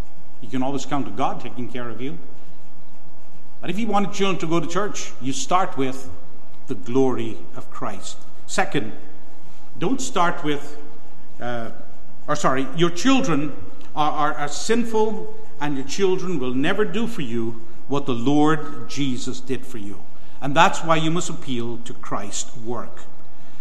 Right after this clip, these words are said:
Next, a few words well placed are more beneficial than the eloquent rambling of fools. You think about this.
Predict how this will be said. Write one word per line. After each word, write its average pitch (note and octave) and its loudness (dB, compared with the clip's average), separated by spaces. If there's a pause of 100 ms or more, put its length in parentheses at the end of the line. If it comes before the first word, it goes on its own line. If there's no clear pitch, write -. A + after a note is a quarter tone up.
(460)
Next, - 0 (1900)
a C#3 2
few A#3 2
words D3+ 2
well D#3+ 2
placed A2+ 0 (760)
are C3 0
more D#3+ 2
beneficial C#3 0 (1040)
than A#2+ 0
the B2+ 0 (160)
eloquent D#3+ 0 (320)
rambling A#2+ 0 (440)
of - 0
fools. - 0 (1500)
You B2 0
think F#3+ 2
about A#2 0
this. - 0